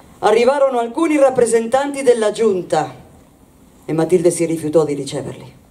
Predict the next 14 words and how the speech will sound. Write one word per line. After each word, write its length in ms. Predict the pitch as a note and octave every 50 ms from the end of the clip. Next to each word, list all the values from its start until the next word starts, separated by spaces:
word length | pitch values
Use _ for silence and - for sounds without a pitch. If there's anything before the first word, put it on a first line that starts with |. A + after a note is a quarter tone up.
| _ _ _ _ _ _ _ _ _ _ _ _ - _ _ _ _ _ _ _ _ _ _
C'erano 300 | - - F#3 F3 F3 E3+
molti 280 | F3 F#3 F#3+ F#3+ F3+
giornalisti 640 | E3+ E3 E3+ D#3 D#3 E3 E3 F#3+ G3+ F3+ - F3+ F3+
stranieri 600 | - - F3 F3 E3+ F3+ G3 G3 F#3+ F3+ E3 E3+
e 60 | E3
fino 220 | D3+ E3+ F#3 F#3
alle 160 | F#3 F#3 F#3+ F3+
sette 580 | - A3+ A3 G#3+ G3 - - F3 D#3 C#3 - - - - - - - - - - - - -
la 120 | - E3+ F3
casa 300 | G3 G3 F#3+ E3+ F#3 D#3
fu 300 | - F3 E3+ E3+ - -
piena 320 | - G#3 G3+ G3 F#3 F#3
di 120 | E3+ D#3+ E3
gente, 440 | D3+ D#3 E3 C#3 B2+ B2+ B2 -